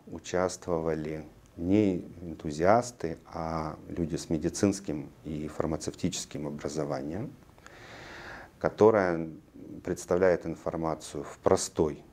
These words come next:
форме, в виде диаграмм, э, которая содержит отечественные,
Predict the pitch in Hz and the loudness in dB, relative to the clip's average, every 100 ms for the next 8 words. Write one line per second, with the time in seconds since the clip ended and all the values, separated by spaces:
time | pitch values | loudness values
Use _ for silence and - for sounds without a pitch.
0 | - _ - - 76 - 92 147 - 78 | -20 _ -14 0 0 0 -6 -6 -6 -2
1 | 82 76 73 80 73 71 69 65 - - | -2 -2 -4 -4 -4 -4 -6 -6 -6 -12
2 | - - - - - - - - - - | -20 -20 -20 -20 -20 -20 -20 -18 -18 -20
3 | - 107 90 87 87 87 85 - 98 87 | -14 0 4 4 4 2 4 8 8 8
4 | - 87 85 95 80 - 69 - - _ | 4 0 6 8 6 0 -12 -16 -20 _
5 | - - 76 - - 90 95 135 160 | -12 -8 -8 -8 -10 -8 -4 -4 -6